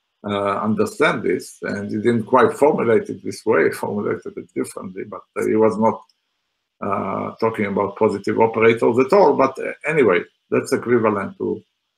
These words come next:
the original formulation. And what Gurwitz further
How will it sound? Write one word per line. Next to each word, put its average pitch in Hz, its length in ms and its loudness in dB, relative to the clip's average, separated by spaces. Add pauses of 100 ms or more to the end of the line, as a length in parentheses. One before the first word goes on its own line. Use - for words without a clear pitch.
(240)
the 104 80 2
original 104 380 2
formulation. 95 680 -8 (1160)
And 147 380 0 (140)
what 147 240 4
Gurwitz 240 720 2 (140)
further 185 800 2